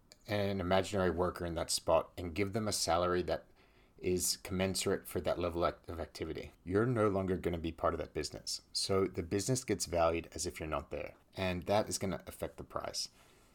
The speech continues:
So I remember in the book about the sale of, um, Catch dot com, the online marketplace, or catch dot com dot A U,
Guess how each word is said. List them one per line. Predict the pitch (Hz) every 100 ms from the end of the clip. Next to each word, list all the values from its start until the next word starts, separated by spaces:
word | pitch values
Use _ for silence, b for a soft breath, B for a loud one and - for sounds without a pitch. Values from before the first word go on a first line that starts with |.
| b
So | - - 92
I | 107
remember | 120 120 107 107
in |
the | 95
book | 80 98 98 98 - -
about | 92 90 87 -
the | 87
sale | - 90 90
of, | 80 76
um, | 82 80 -
Catch | - 95 -
dot | 76 -
com, | 104 110 127 127 - -
the | 85
online | 87 90 85
marketplace, | 87 90 - - 110 110 - - -
or | 85
catch | - 87 -
dot | 78
com | - 87 85
dot | 85
A | 85
U, | 95 98